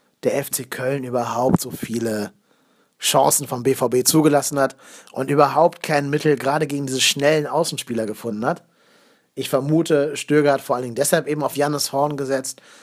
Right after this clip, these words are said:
weil der von der Geschwindigkeit und der, der Dynamik her noch eher zu Jarmolenko passt als ein Konstantin Rausch, der vor allen Dingen vorher auch hundertachtzig Minuten gespielt hat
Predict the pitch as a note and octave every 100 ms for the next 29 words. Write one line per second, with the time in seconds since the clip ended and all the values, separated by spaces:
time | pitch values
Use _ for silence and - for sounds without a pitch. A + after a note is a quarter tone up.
0 | _ - A2 A#2 B2 B2 G#2+ G2 - B2
1 | F#3 F#3+ - D#3 C#3 A#2+ G#2+ G2+ F#2 F2
2 | F3 F#3 E3 F#3+ D#3+ D#3+ D3+ D3+ D3 _
3 | - - - A#2 - - B2 F3 F#3 F3
4 | - D3 D3 D3+ C#3+ C#3 C#3 C3 B2 C3+
5 | B2+ G2 F#2+ E2 G2+ - A#2 - F#2+ F2+
6 | F2 B2 D#3+ F#3 - - _ - - _
7 | A#2 - - G#2+ A#2+ - C3 B2+ A#2 -
8 | C#3 A#2 - A2+ A2 A2+ - A#2 - D#3
9 | E3 D#3+ D3